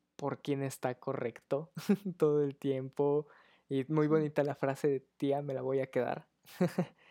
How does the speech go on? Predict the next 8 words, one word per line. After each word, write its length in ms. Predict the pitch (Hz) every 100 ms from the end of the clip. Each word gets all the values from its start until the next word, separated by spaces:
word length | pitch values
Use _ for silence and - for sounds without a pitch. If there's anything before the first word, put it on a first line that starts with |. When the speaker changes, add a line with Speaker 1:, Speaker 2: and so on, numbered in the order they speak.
| - -
Speaker 2:
Ahí 180 | 214 208
luego 180 | 151 135
te 100 | 131
la 100 | 127
Speaker 1:
Eh, 40 | 127
<laughs> 0 |
Speaker 2:
paso. 240 | 185 180 175 - - - 185 - - _ - - - _ _ _ _ _ -
Speaker 1:
y 920 | 175 143 143 143 139 135 131 131 -